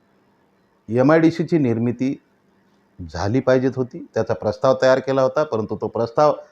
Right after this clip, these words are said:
मंजूर झाला, मात्र त्याच्यावर कुठल्याही पद्धतीची कारवाई झाली नाही. ही अत्यंत खंतजनक बाब आहे. म्हणून येणाऱ्या काळामध्ये एमआयडीसी प्रायोरिटीनं मंजूर करून घेणे, औद्योगिक वसाहत निर्माण करून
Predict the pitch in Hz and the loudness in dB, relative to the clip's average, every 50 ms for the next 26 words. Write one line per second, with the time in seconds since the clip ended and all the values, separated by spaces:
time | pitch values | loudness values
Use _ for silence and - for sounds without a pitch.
0 | _ _ - 127 156 180 180 220 214 190 170 131 127 123 107 - - _ _ _ | _ _ 2 2 4 6 6 6 6 6 6 4 4 2 2 0 -2 _ _ _
1 | _ _ _ _ - 123 131 127 160 165 110 135 123 120 135 135 139 135 - 117 | _ _ _ _ -2 -2 0 0 0 0 0 0 -2 0 0 0 0 0 -4 -6
2 | - - 123 123 135 127 120 110 98 107 104 - 110 - 143 - - 95 92 95 | -4 -2 -2 -2 -2 -2 -4 -4 -4 -6 -8 -8 -8 -8 -8 -4 -4 -2 -2 -2
3 | 98 104 104 80 - - - - - _ _ _ _ _ _ _ _ _ _ _ | -2 -2 -2 -4 -8 -14 -20 -20 -20 _ _ _ _ _ _ _ _ _ _ _
4 | _ _ _ - 160 143 - - - 180 180 165 175 175 - - - 151 170 165 | _ _ _ -2 0 0 0 -2 -4 -4 -2 -2 -4 -4 -4 -4 -4 -2 -2 -2
5 | - 180 175 135 131 139 170 165 117 101 92 82 76 73 76 - _ _ _ _ | 0 0 0 2 2 0 0 -2 -4 -6 -6 -6 -8 -10 -14 -18 _ _ _ _
6 | _ _ _ _ _ _ _ - 127 147 170 185 190 180 151 135 143 147 147 151 | _ _ _ _ _ _ _ -2 2 4 4 4 4 2 2 4 4 6 6 4
7 | 147 147 - 131 135 135 131 135 135 143 165 180 - - _ _ _ _ _ _ | 4 4 4 4 4 4 4 2 0 0 -2 -2 -4 -8 _ _ _ _ _ _
8 | 104 117 131 147 156 165 170 175 170 170 - 208 - - - _ _ _ _ _ | 0 2 4 4 4 6 6 6 4 4 2 -4 -6 -6 -8 _ _ _ _ _
9 | _ _ _ _ - - 131 156 185 208 254 247 - 233 214 202 185 165 151 151 | _ _ _ _ -2 2 4 6 6 6 6 6 6 4 4 6 4 4 4 6
10 | 147 147 135 - 131 127 127 120 120 117 123 120 117 113 113 120 107 120 117 - | 6 4 4 4 2 2 2 2 0 0 2 2 2 2 2 0 -2 -2 -2 -2
11 | 117 107 - 120 117 - - 113 110 117 123 123 - - 127 135 160 196 | -2 -2 0 -2 -2 -2 -4 -6 -4 -4 -2 -4 -4 -2 -2 -2 -2 -2